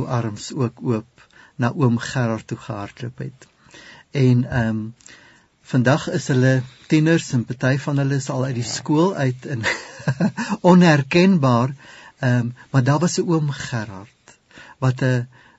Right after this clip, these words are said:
Speaker 1: ehm, 'n verskil in my lewe gemaak het, is wat baie kinders dink. En, ehm, kan ek die oomblik gebruik, soos wat ek net nou gevra het, om te sê, "Vergewe asseblief," wil ek vandag die oomblik gebruik en sê, "Dankie."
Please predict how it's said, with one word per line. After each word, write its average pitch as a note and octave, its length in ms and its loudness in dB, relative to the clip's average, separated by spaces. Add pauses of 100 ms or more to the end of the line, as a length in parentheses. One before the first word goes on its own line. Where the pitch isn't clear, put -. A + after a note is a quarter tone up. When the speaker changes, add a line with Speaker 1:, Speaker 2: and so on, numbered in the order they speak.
(120)
Speaker 1:
ehm, A2+ 360 -2
'n C3+ 160 -10
verskil C#3 400 -6
in A#2 140 -6
my A2 120 -4
lewe G2+ 320 -4
gemaak G2 460 -10
het, B2 200 -12
is F#3 240 -16
wat B2+ 180 -4
baie G#2+ 240 -2
kinders G2+ 420 -8
dink. G2+ 420 -8 (540)
En, C3 300 2
ehm, A#2 440 -2 (1300)
kan C3 180 -2
ek B2+ 100 -2
die D3 120 -4
oomblik C#3 320 0
gebruik, C3 440 -4
soos - 180 -8
wat B2+ 140 -4
ek B2+ 140 -4
net B2+ 180 -2
nou C#3 100 -4
gevra B2 480 -4
het, - 220 -12 (520)
om B2+ 160 -2
te B2+ 120 -4
sê, B2 420 0
"Vergewe C3+ 500 -4
asseblief," A2+ 680 -6
wil A#2+ 180 -4
ek C#3 200 -6
vandag C3 360 -4
die - 120 -8
oomblik C#3 320 -6
gebruik B2 420 -6
en B2+ 80 -4
sê, A2+ 240 -6
"Dankie." A#2+ 480 -8